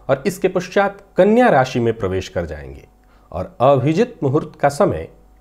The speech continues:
दिन में ग्यारह बज करके तैंतीस मिनट से दोपहर बारह बज करके चौदह मिनट तक का होगा। वहीं राहुकाल प्रातः साढ़े दस बजे से दोपहर बारह बजे तक। जैसा कि आप सभी जानते हैं, कोई भी नया और शुभ कार्य, जिस कार्य से चिरकाल तक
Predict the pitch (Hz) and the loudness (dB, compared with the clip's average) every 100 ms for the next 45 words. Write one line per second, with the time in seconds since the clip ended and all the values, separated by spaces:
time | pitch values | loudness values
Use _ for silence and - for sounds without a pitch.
0 | _ _ _ _ _ _ _ _ - 92 | _ _ _ _ _ _ _ _ -8 -2
1 | 113 110 107 107 107 107 110 - 107 107 | 0 2 2 2 0 -2 -6 -6 -4 -4
2 | 101 139 135 120 - 107 110 110 113 98 | -4 -6 -4 -4 -4 -4 -4 -2 -2 2
3 | 139 160 131 - - 123 120 120 147 165 | 2 2 -2 -4 -4 -4 -2 -2 0 -2
4 | 196 - 113 101 92 95 135 - - - | -2 -6 -4 -4 -4 -2 -2 -4 -18 -6
5 | 113 147 - 127 113 127 170 123 - - | 0 0 2 2 2 2 0 0 -6 -20
6 | _ 120 123 120 - 107 107 104 202 202 | _ 0 2 0 0 -2 -2 -2 -2 0
7 | 107 90 90 92 117 - - 123 147 156 | -4 -4 -6 -6 -8 -10 -6 -2 -2 -2
8 | 160 95 92 107 - - - - _ _ | -4 -4 -4 -6 -10 -18 -20 -20 _ _
9 | _ _ _ - 123 131 - 107 101 98 | _ _ _ -14 -2 0 2 -2 -2 -4
10 | - 98 98 104 120 135 139 101 92 95 | -6 -8 -6 -6 -4 -6 -4 -6 -4 -6
11 | 92 113 - _ - _ _ 123 135 135 | -6 -8 -14 _ -20 _ _ 4 4 4
12 | 139 - 156 139 170 180 90 92 - _ | 0 0 -2 0 0 0 0 -8 -12 _
13 | - 139 220 - 185 185 202 196 208 202 | -6 -2 -2 -2 0 2 2 0 -2 -2
14 | - 156 147 190 185 120 92 | -2 0 2 2 0 -4 -8